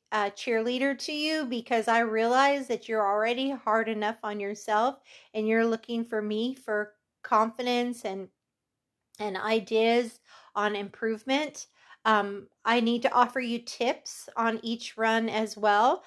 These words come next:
And I also need to offer you tune-ups on what to do between your runs.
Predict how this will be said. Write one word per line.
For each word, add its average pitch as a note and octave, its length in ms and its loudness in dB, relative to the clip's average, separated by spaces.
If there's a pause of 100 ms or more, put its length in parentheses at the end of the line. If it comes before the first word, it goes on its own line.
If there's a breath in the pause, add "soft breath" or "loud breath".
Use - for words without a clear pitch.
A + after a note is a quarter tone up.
(280 loud breath)
And A#3+ 100 2
I B3 100 6
also B3 420 2 (140)
need A#3+ 180 -2
to A#3 80 -2
offer A#3 360 4
you A3+ 320 -2
tune-ups B3 640 -2
on A3 200 -2
what A3+ 220 0
to A3+ 100 -12
do A#3 500 0 (400 soft breath)
between B3+ 540 -2
your G#3 160 0
runs. G3+ 580 0